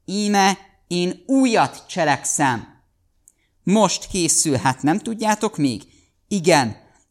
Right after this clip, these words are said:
utat készítek a pusztában, és folyóvizeket fakasztok a kietlenben.” Tehát ebből a ördögi körből, hogy nincs új a nap alatt, és nem tanulunk a történelemből, egyetlen kiút van.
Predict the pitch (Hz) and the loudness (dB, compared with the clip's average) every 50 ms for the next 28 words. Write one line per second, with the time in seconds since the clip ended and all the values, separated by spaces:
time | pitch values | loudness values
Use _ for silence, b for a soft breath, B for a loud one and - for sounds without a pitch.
0 | - _ _ - 254 254 - 208 156 131 - - - 170 160 - - 156 139 147 | -20 _ _ -2 -2 0 2 2 0 0 -2 -6 -4 -4 0 0 0 -2 -2 -6
1 | 127 - 120 - - 151 151 - - - 156 139 131 123 113 123 120 117 - _ | -4 -4 -6 -6 -6 -4 0 0 0 0 0 -2 -2 0 -2 -4 -4 -4 -8 _
2 | _ _ _ _ _ _ - 131 120 - - - - 240 233 180 143 127 113 127 | _ _ _ _ _ _ -8 -6 -6 -6 -6 -6 -4 -4 -2 -2 -2 -2 -2 0
3 | 120 - 117 107 - 113 - - - 120 - - 117 - - - - 107 98 _ | -2 -2 -2 -2 -6 -10 -12 -10 -12 -10 -10 -8 -10 -10 -10 -12 -12 -14 -14 _
4 | _ _ _ _ _ _ _ _ _ - _ - - 123 107 104 - - 117 110 | _ _ _ _ _ _ _ _ _ -20 _ -14 -12 -12 -12 -12 -14 -14 -14 -12
5 | 107 110 110 107 90 - - _ _ _ _ _ _ _ _ _ _ _ _ _ | -10 -10 -10 -10 -12 -14 -16 _ _ _ _ _ _ _ _ _ _ _ _ _
6 | _ _ _ _ _ - 160 175 170 - - 247 269 254 196 196 240 226 226 - | _ _ _ _ _ 0 0 0 0 0 0 0 0 0 0 0 0 0 0 0
7 | - - - 156 180 175 - - - _ _ _ _ _ _ _ _ _ _ _ | -2 -4 -2 -2 -2 -2 -2 -8 -20 _ _ _ _ _ _ _ _ _ _ _
8 | _ _ _ _ _ _ _ - - 240 262 240 208 196 190 160 160 143 - 220 | _ _ _ _ _ _ _ -2 2 2 2 4 2 0 -2 -4 -6 -6 -4 0
9 | 214 202 190 190 175 185 175 160 165 160 160 214 269 277 247 - - 269 247 226 | 2 2 2 2 0 -2 0 0 0 -2 -2 0 0 0 0 -2 -4 -6 -2 -2
10 | 190 165 165 170 170 - 175 156 156 156 - - 165 147 - - 196 214 233 220 | 0 2 2 2 0 2 0 2 2 2 0 0 -6 -10 -8 -6 -6 -4 -4 -4
11 | - 190 170 156 151 147 139 143 139 - - 180 160 151 - - 143 139 139 135 | -4 -4 -4 -2 -4 -4 -4 -4 -6 -6 -4 -4 -4 -4 -4 -4 -4 -2 -2 -2
12 | 131 131 131 127 127 139 139 139 147 - b b b b b b b b _ - | -4 -4 -4 -4 -4 -4 -4 -4 -6 -8 b b b b b b b b _ -6
13 | - 170 151 131 135 131 - - 131 120 110 123 - - 120 104 104 113 _ - | -4 -4 -4 -4 -6 -8 -8 -8 -12 -14 -14 -14 -14 -14 -14 -14 -14 -18 _ -14
14 | 123 120 101 - 110 _ | -12 -12 -12 -12 -16 _